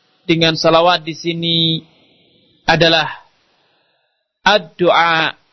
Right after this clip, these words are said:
wat tabrik, yaitu memohonkan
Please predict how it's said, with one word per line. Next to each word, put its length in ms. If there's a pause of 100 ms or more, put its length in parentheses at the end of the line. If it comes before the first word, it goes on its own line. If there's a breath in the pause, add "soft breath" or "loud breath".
(460)
wat 320
tabrik, 640
yaitu 240
memohonkan 1080